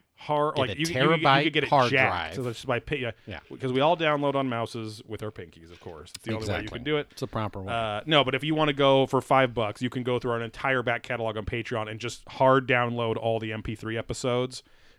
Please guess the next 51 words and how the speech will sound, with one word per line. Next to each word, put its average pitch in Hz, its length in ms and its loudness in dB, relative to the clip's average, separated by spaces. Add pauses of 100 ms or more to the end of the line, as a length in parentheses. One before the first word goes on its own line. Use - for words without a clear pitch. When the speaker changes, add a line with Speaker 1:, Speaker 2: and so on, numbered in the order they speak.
Speaker 1:
And 120 160 -6
there's, 120 200 -2
like, 120 240 -2
ninety 113 420 -12
pieces 104 300 -16
of 104 100 -14
content 107 400 -12
on 117 160 -8
there 113 180 -4
right 113 200 -4
now. 113 180 -6
Speaker 2:
Right. 117 80 -4
Speaker 1:
So, 117 160 -4
and 120 140 -6
a 120 40 -2
lot 120 220 0
of 127 100 -4
those 113 200 -6
episodes, 107 720 -6 (540)
uh, - 40 -8 (240)
are 110 500 0 (120)
talking 131 360 2
about 113 280 -4
shows 107 680 -4
that 110 320 -4
are 101 480 -4 (480)
about 117 440 -2 (240)
cryptids, 104 640 -6
and, 107 440 -12
like, 113 180 -6
we 127 100 -6
did 123 240 -4
Mark 123 240 -4
of 120 120 -6
the 123 80 -4
Bell 120 260 0
Witch 139 300 -2
in 110 180 -6
November, 117 480 -4
which 98 220 -10
is 107 120 -12
a 101 120 -8
Seth - 280 -8
Breedlove 113 120 -6
Speaker 2:
Yeah. 101 200 -6
Speaker 1:
documentary, 104 520 -10
which 98 120 -14
is 101 80 -16
all 104 200 -6
about 101 240 -8
the, 98 260 -10